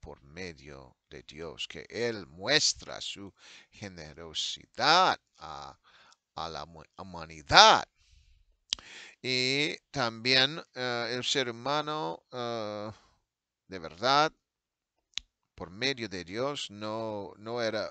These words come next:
un requisito que Dios necesitaba darlo a él, sino que él quiso dar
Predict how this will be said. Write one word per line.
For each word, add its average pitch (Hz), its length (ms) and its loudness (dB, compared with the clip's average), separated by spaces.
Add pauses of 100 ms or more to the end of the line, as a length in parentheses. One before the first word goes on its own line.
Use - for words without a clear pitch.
un 127 320 -10
requisito - 920 -4
que - 160 -8
Dios 101 400 -8 (320)
necesitaba 110 1040 -2
darlo 92 580 -6
a 50 220 -8
él, 92 420 -6 (360)
sino 214 320 2
que 175 580 8 (580)
él 185 460 10 (720)
quiso 113 760 -6
dar 80 420 -4